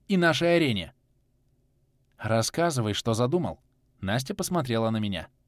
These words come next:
«Потом будем думать, как отложить арену на пять дней». «Что задумал?»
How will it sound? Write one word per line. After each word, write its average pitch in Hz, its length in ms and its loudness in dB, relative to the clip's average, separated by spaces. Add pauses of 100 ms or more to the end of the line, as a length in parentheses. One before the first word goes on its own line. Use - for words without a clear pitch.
(540)
«Потом 180 380 0
будем 127 280 4
думать, 214 320 2
как 175 200 2
отложить 143 400 4
арену 196 300 2
на 190 120 4
пять 127 280 0
дней». 104 380 -4 (3000)
«Что 120 400 4
задумал?» 113 680 2